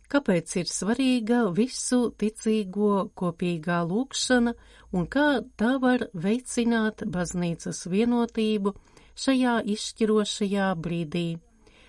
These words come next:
Šo jautājumu Vatikāna radio franču redakcijas žurnāliste Delfīne Alēra uzdeva dominikāņu tēvam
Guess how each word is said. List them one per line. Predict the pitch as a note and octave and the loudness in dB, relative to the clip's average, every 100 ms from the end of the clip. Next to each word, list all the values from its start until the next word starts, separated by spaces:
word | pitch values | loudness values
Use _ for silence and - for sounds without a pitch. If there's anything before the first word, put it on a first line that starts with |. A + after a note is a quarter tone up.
| _ | _
Šo | - F#3 | -4 0
jautājumu | E3+ G3+ A3+ C4 C4 B3+ B3 A#3+ | 2 0 0 2 2 4 2 2
Vatikāna | A3 E3+ E3+ E3+ F3+ F3 E3+ | -2 -6 -8 -6 -2 0 0
radio | E3 G#3+ G#3+ A3 G#3+ G3 | 2 0 0 0 0 0
franču | A3 F3 F#3 A3+ - A#3+ A3+ | -4 -4 -2 -2 0 -2 0
redakcijas | A3 E3+ E3+ E3 - F#3 E3+ D#3+ - - | -2 -4 -4 -8 -6 -4 -4 -6 -8 -10
žurnāliste | F3 F3+ G#3 A3 A3 G#3+ G#3 - - G3 - - - - | -6 -2 0 2 2 0 -2 -6 -6 -6 -8 -20 -20 -14
Delfīne | F#3+ G3 B3+ B3+ B3+ A#3+ A#3 A3+ D4+ | -2 2 2 2 0 2 2 0 -2
Alēra | - E3+ E3+ F3+ G#3+ A#3 A3+ G#3 - - - | -4 -2 0 0 0 0 -2 -6 -14 -20 -6
uzdeva | B3+ C4+ A#3 B3+ A#3+ A#3 | -2 0 2 2 4 2
dominikāņu | E3+ G3+ A3+ A#3+ A#3+ A#3 A3+ A3 A3 | 0 2 2 2 0 2 2 2 -2
tēvam | - A3 A3 G#3 G#3 | -2 0 0 2 2